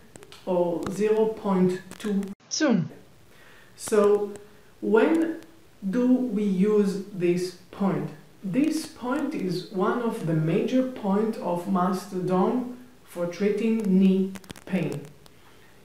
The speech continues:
Speaker 1: Knee pain is mostly will be on the liver area, since this is Ju-,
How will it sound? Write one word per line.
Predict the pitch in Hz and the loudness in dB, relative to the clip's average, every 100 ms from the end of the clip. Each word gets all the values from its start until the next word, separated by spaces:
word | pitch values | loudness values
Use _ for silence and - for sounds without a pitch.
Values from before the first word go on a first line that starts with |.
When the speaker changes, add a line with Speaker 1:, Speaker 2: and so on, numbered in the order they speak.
| - - - | -20 -20 -6
Speaker 1:
Knee | 190 214 302 320 - - | 2 2 4 0 -4 -10
pain | - 285 302 320 311 311 - - - - - - - - - - | -4 -2 0 0 0 -4 -12 -20 -20 -20 -20 -20 -20 -20 -16 -4
is | 220 214 185 - - | 0 2 0 -4 -4
mostly | 202 220 262 - - 277 302 320 - - - - - - | 0 2 0 -2 -6 -2 0 -2 -6 -14 -20 -20 -20 -12
will | 208 196 185 | -2 2 2
be | 170 226 269 269 - - - - | 2 0 0 -4 -12 -20 -18 -4
on | 214 220 226 196 | 0 0 0 -2
the | 180 180 - - - 208 | -2 -2 -6 -12 -14 -6
liver | 214 240 185 175 180 185 - 208 | -4 -2 -2 -2 -2 -4 -6 -2
area, | 190 185 170 147 147 | 0 0 0 -2 -6
since | - - 220 220 - | -10 -6 -2 -2 -4
this | - 208 254 - - 226 | -6 -2 -2 -2 -10 -4
is | 208 214 185 175 | -2 0 -4 -2
Ju-, | 180 180 | 2 4